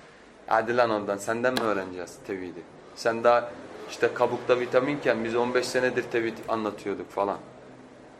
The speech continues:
Kabukta vitaminken.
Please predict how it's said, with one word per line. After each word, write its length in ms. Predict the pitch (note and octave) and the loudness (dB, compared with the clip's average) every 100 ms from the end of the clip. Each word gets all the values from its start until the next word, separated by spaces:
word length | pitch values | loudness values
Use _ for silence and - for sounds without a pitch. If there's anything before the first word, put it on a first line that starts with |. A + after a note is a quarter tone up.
| - - - - - - - - - - - - - - - - - - - - - - | -20 -20 -20 -20 -20 -20 -20 -20 -20 -20 -20 -20 -20 -20 -20 -20 -20 -20 -20 -20 -18 0
Kabukta 440 | A#2+ B2+ B2 C#3+ | 2 2 2 2
vitaminken. 600 | C3 C3 A#2+ A2+ A2+ F#2 | 2 0 0 -2 -4 -8